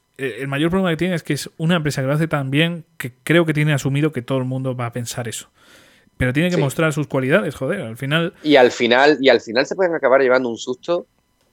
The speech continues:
Speaker 2: Mm,
Speaker 1: Podría
Speaker 2: así
Speaker 1: ser.
Speaker 2: que yo creo que deberían dejar a un, deberían dejar a un lado tanto hermetismo. No estoy diciendo que lo cuenten todo, pero de-, deberían dejar de centrarse tanto en sí mismos y empezar a dar un poco más de información, porque, por ejemplo, yo, que soy un, yo,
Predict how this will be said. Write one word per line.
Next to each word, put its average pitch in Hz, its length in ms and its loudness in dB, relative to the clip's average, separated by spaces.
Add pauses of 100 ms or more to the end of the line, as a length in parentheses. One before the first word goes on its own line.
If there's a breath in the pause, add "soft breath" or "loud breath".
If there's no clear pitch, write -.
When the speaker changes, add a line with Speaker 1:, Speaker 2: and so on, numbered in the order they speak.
(520)
Speaker 2:
Mm, 123 460 -10
Speaker 1:
Podría 117 220 -2
Speaker 2:
así 143 160 2
Speaker 1:
ser. 156 100 2
Speaker 2:
que 151 60 6
yo 143 120 6
creo 175 200 4
que 170 80 6
deberían 143 260 8
dejar 156 220 4
a 151 100 6
un, 139 180 -2
deberían 123 360 6
dejar 165 180 4
a 160 60 6
un 147 80 -2
lado 143 160 6
tanto 147 280 2
hermetismo. 123 460 0
No 113 60 0
estoy 135 200 -4
diciendo 131 320 -2
que 123 60 -10
lo 117 100 0
cuenten 123 440 -2
todo, 165 320 2 (320 soft breath)
pero 120 320 6 (100)
de-, 131 360 0
deberían 120 380 6
dejar 156 220 2
de 156 80 4
centrarse 139 400 -2
tanto 139 240 0
en 135 80 0
sí 131 140 -8
mismos 143 380 -4 (340)
y 131 140 2
empezar 131 520 -2
a 147 60 4
dar 147 160 6
un 143 120 0
poco 147 220 2
más 139 160 2
de 147 60 -2
información, 131 420 0
porque, 107 240 0
por - 80 -6
ejemplo, 123 240 -4
yo, 190 220 0
que 107 80 -6
soy 113 160 -2
un, 120 180 -2 (580)
yo, 98 180 0